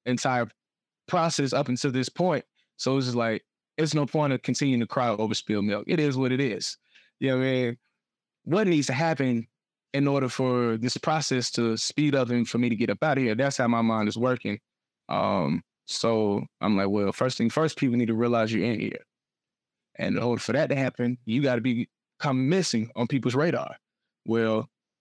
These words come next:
you were supposed to meet friends today, but, you know what I'm saying, you got arrested, so you didn't show up, uh, to that event. Now, I'm sure they call, you ain't answer. Is that a red flag?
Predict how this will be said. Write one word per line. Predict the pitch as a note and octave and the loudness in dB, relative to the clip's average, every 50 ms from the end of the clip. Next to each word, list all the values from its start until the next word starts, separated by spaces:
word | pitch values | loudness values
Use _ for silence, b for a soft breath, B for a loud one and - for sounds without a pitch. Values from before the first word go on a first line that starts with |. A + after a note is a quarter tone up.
| _ - | _ -4
you | G#2+ A2 | -2 -2
were | G#2+ A2 | 0 0
supposed | - - D3+ D#3+ - | 0 0 0 0 2
to | - D#3 | 2 2
meet | D#3+ D3+ | 0 0
friends | - - D#3+ D#3 D3 D3 C#3+ C#3+ C#3+ C#3 - - - - | 0 0 0 2 2 2 0 0 -2 -4 -4 -6 -8 -6
today, | - - B2 A2+ A#2 A2 G#2+ A#2 A#2 - _ _ _ _ _ _ _ _ _ _ _ _ - | -4 -2 0 0 0 0 0 -2 -4 -8 _ _ _ _ _ _ _ _ _ _ _ _ -4
but, | A2 A2 A2 G#2+ - - _ _ _ _ _ | -2 0 0 0 -2 -4 _ _ _ _ _
you | - B2 | -2 0
know | A#2+ | 0
what | A2+ | 2
I'm | |
saying, | A2+ B2 A#2 A#2 A#2 A2+ A2+ A2 A2 G#2+ | 2 0 0 2 2 0 0 0 -2 -2
you | G#2+ G#2 | -2 0
got | A#2+ A#2 A2+ A2+ | 0 0 0 0
arrested, | A#2 D3 E3 D#3 - - C#3 A#2+ | 2 0 0 0 0 -2 -4 -4
so | - - A#2 A2 | -2 0 0 0
you | A2 A#2 | 0 0
didn't | A2+ C3+ B2 A#2 - | 0 0 0 0 0
show | - C3+ B2+ C3+ | 0 0 0 2
up, | C3+ B2+ - - _ _ _ _ _ _ _ - | 0 -2 -4 -6 _ _ _ _ _ _ _ -2
uh, | D#3+ E3+ D3 C3+ B2+ | 0 0 2 2 0
to | A2 - C#3 B2+ | 0 0 0 0
that | B2+ C3 B2+ B2+ | 0 0 0 0
event. | B2+ A#2+ A#2+ D#3+ E3 D3+ - - _ _ _ _ _ _ _ _ _ - | 0 0 0 0 0 0 -2 -6 _ _ _ _ _ _ _ _ _ -4
Now, | A#2 A#2 A2+ A2 A2+ A#2+ | -2 -2 0 0 0 0
I'm | B2 A2+ | 0 0
sure | - - D3+ C#3 | 0 0 0 0
they | C3 C3 | 0 0
call, | - - F3 F#3 F#3 F#3+ G3 G3+ G3+ G3 | -2 -2 0 0 2 2 2 2 2 2
you | C#3+ C#3 C#3 C#3 | 0 2 2 2
ain't | C#3 C3+ G#2+ B2 | 0 0 0 0
answer. | D3+ D3+ D#3 D3+ - - D#3 D#3 D#3 - b b b b b b | 0 0 0 0 0 0 0 0 0 -4 b b b b b b
Is | - - D3 | -6 -4 -2
that | D#3 D3+ C#3+ C3 | 0 0 2 2
a | B2+ | 2
red | C3 B2+ B2+ A#2+ | 2 2 0 0
flag? | - - F#3 G3 G3+ G#3 G3 F#3+ F#3 E3 - | 0 0 2 2 4 4 2 2 0 -2 -4